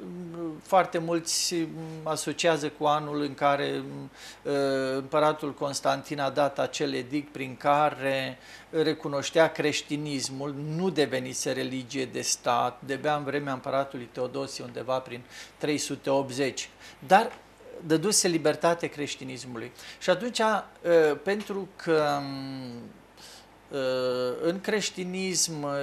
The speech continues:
erau anumite facilități, să le zicem așa, de exemplu, dacă cineva făcea o crimă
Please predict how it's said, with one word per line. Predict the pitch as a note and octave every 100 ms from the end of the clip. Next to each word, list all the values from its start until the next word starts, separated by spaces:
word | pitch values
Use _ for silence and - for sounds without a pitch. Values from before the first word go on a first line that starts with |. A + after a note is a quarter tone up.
| C#3
erau | C#3+ E3
anumite | G3 F#3 F3+ G3 - E3 D#3+ D#3 D3+ D3+ - - - - - - - -
facilități, | - F3+ F3+ - E3 D#3+ - - - - - - - - - F3 F3 F3 E3 C#3+
să | - D#3
le | C#3
zicem | B2+ D3 - C3+
așa, | C3+ B2 C#3+
de | C3
exemplu, | C3+ - D#3+ D#3+ D3+
dacă | C#3 C#3+ C#3+ - C#3+ C#3
cineva | - C#3 C3+ C3 D#3 D#3 C#3+ - - -
făcea | - D3 - D#3 D#3+ D#3+ D#3 D#3
o | C#3+ C#3
crimă | C#3 - C#3+ F3 D#3+ B2+ C3+ D3+ E3+ F#3+